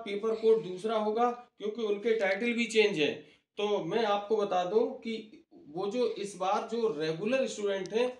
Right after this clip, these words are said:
उनको annual exam जो देंगे, जो मार्च अप्रैल में होगी, जो annual exam जो बीएससी part वन और part two annual exam दे के pass out हो रहे हैं और third year में regular student हैं,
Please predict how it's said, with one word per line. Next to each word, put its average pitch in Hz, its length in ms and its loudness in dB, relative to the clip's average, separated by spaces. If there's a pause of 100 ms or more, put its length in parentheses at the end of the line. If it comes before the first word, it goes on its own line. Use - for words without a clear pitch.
(340)
उनको 202 640 -2 (280)
annual 233 340 -4
exam 196 320 -4
जो 214 180 -2
देंगे, 190 300 -4
जो 220 160 0
मार्च 202 300 -2
अप्रैल 202 320 -2
में 202 100 -4
होगी, 175 280 -6
जो 226 220 -4
annual 196 280 0
exam 180 320 -4
जो 214 180 -2
बीएससी 185 360 -6 (160)
part 175 280 -2
वन 208 140 -4
और 220 240 -2
part 170 280 -6
two 233 200 -4 (280)
annual 208 480 -6 (320)
exam 185 400 -2
दे 190 160 -6
के 220 220 0
pass 185 320 -4 (140)
out 180 300 -4
हो 170 140 -4
रहे 190 200 2
हैं 254 80 2
और 196 300 -4 (180)
third 151 240 -2
year 185 200 -2
में 233 260 2 (300)
regular 170 540 -6 (140)
student 151 500 -2
हैं, 107 140 -6